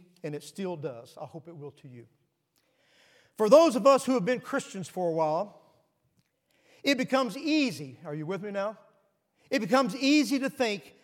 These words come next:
that we've pretty much exhausted the possibilities of the Christian life. Now, he's just being honest here. I like this. We can settle into a routine of activities at church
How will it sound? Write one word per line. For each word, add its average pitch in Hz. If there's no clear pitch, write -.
that 208
we've 233
pretty 262
much 247
exhausted 165
the 156
possibilities 202
of 165
the 156
Christian 196
life. 156
Now, 156
he's 285
just 311
being 226
honest 214
here. 120
I 202
like 247
this. 147
We 277
can 226
settle 285
into 233
a 202
routine 262
of 214
activities 214
at 202
church -